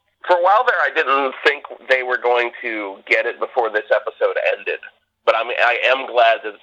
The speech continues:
that they got it at the end of that episode, and I highly recommend everyone, uh, going to the best show dot net right now and downloading that one.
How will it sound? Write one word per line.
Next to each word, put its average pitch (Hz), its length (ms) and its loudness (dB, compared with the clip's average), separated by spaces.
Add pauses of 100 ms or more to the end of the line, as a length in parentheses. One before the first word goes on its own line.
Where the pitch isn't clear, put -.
(120)
that 104 200 -2
they 101 120 -4
got 101 320 2
it 90 140 -2 (460)
at 101 160 0
the 101 60 -2
end 98 140 -2
of 95 60 0
that 92 120 2
episode, 95 480 -4
and 87 100 -4
I 92 80 0
highly 101 320 0
recommend 95 440 -2
everyone, 95 460 -2 (420)
uh, 95 200 2
going 101 240 0
to 104 60 -4
the 101 60 -2
best 104 220 0
show 98 180 0
dot 98 240 0
net 101 220 2
right 101 220 2
now 101 200 2
and 90 120 -4
downloading 95 480 0
that 92 180 0
one. 92 160 -2